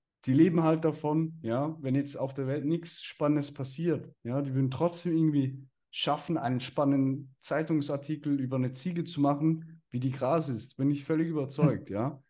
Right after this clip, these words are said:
Speaker 1: weil die
Speaker 2: Ja.
Speaker 1: müssen irgendwas, sonst überleben sie nicht. Und
Speaker 2: So
Speaker 1: das
Speaker 2: ist
Speaker 1: ist ja eigentlich das Gefährliche dran.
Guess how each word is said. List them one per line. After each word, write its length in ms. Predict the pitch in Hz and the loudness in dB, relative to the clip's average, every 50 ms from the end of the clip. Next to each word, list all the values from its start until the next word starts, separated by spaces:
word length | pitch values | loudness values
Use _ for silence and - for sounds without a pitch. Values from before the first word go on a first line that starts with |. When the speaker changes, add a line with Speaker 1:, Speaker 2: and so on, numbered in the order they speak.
| _ _ | _ _
Speaker 1:
weil 140 | - 113 139 | 0 2 6
die 80 | 165 | 8
Speaker 2:
Ja. 100 | 175 190 | 8 8
Speaker 1:
müssen 320 | 202 214 208 - - 175 156 | 8 8 6 4 2 2 2
irgendwas, 460 | 139 139 127 127 117 113 113 - - | 4 4 4 4 4 2 2 0 0
sonst 240 | 143 143 139 139 - | -2 -2 -2 -2 -4
überleben 440 | 151 139 143 139 143 147 160 151 127 | -2 -2 0 2 4 4 4 4 2
sie 140 | 113 113 | 0 -2
nicht. 280 | 107 101 95 98 - _ _ _ _ _ _ _ _ _ _ _ _ _ _ _ _ _ _ | -2 -4 -4 -6 -12 _ _ _ _ _ _ _ _ _ _ _ _ _ _ _ _ _ _
Und 120 | - 120 - | -8 -2 2
Speaker 2:
So 80 | 123 | 4
Speaker 1:
das 100 | 127 131 | 6 6
Speaker 2:
ist 80 | 131 135 | 6 4
Speaker 1:
ist 60 | - | 2
ja 100 | 139 120 | 0 0
eigentlich 280 | 120 135 139 143 139 - | 2 2 2 0 0 -2
das 200 | - 139 - - | -4 -6 -6 -6
Gefährliche 560 | - 127 - - 147 151 165 156 139 127 127 | -8 -6 -4 0 0 2 2 2 0 -2 -4
dran. 400 | 117 - 107 95 90 92 95 - | -4 -6 -6 -8 -8 -8 -10 -12